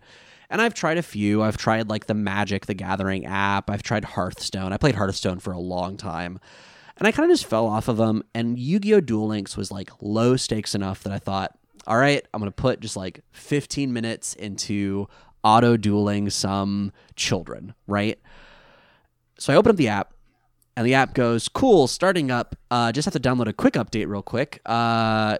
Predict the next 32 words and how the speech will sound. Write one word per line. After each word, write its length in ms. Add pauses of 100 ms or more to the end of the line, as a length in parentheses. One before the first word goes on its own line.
(120)
give 100
us 140
just 220
a 40
minute. 300 (260)
Here's 260
how 100
long 260
the 80
update's 320
gonna 160
take. 400 (160)
Here's 220
how 100
big 240
it 80
is." 300 (920)
I 100
think 200
I 60
sent 180
you 60
a 40
screenshot. 540 (1200)
The 180
update 480
was 440
two 280
point 360
eight 280
gigabytes, 760 (1600)
which, 380